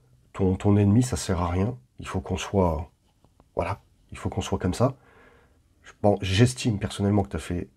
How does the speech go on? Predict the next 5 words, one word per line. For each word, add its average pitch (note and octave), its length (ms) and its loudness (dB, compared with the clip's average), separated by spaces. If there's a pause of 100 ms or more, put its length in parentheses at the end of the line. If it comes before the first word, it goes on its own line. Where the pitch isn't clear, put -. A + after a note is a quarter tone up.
(360)
une F#2+ 140 -4
belle A2+ 180 6
boulette. A2+ 460 0 (1700)
Maintenant, G2 640 4
euh, F2 300 0